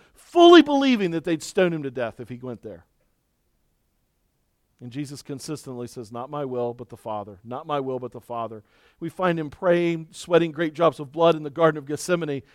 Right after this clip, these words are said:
saying, "But not my will, the Father's will be done."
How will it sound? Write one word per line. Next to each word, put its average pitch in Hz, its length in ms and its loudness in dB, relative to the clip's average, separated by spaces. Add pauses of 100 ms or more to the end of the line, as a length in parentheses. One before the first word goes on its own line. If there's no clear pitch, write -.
saying, 165 320 2
"But 151 180 0
not 165 280 2
my 151 180 2
will, 131 420 2 (180)
the 143 100 -6
Father's 151 480 2
will 135 160 -4
be 131 120 -8
done." 113 320 -6